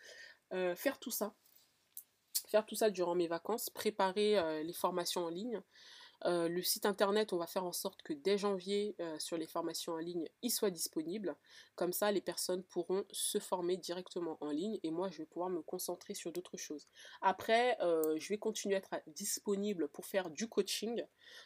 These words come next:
Donc, ça veut dire que quand vous allez prendre des formations en ligne, il y aura quand même du coaching en annexe. L'objectif, c'est quand même pas vous laisser comme ça dans la nature,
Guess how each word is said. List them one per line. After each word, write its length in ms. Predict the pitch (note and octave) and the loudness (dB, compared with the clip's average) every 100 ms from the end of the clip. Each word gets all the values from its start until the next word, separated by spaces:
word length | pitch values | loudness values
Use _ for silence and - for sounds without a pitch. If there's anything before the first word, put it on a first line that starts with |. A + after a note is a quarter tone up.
| - | -10
Donc, 100 | - | -2
ça 120 | F3 | 0
veut 60 | |
dire 160 | E3 G3+ | 0 -2
que 80 | - | -2
quand 160 | - | 0
vous 100 | G#3 | 2
allez 120 | F#3 E3+ | 4 2
prendre 200 | - F3 | 0 -4
des 60 | |
formations 420 | - E3+ E3 - | 0 -2 -2 -2
en 60 | E3+ | -2
ligne, 260 | E3+ F3+ D#3+ | 0 0 -2
il 60 | D3+ | -2
y 60 | |
aura 180 | E3 F#3 | -2 -2
quand 120 | F#3 | 0
même 220 | F3+ E3 D3+ | 2 2 -2
du 160 | G3 | -6
coaching 420 | - G3+ - G#3 F#3 | 0 0 2 -2 -2
en 140 | F3+ F3 | 0 2
annexe. 480 | E3 E3 - - - | 2 0 -2 -12 -4
L'objectif, 520 | E3 D#3+ E3+ - G#3 | -4 -2 -6 -6 -10
c'est 120 | - | -8
quand 140 | D3 D#3 | -4 -4
même 140 | E3+ | 0
pas 160 | G3+ F#3 | 0 0
vous 160 | E3+ | 0
laisser 300 | E3+ F#3 G3 | -2 -2 -2
comme 140 | F#3 E3+ | -2 -2
ça 120 | F3 | -2
dans 100 | E3 | 0
la 120 | D3 | 0
nature, 520 | D3+ D#3 - G#3 B3+ | 0 -2 -4 -2 -4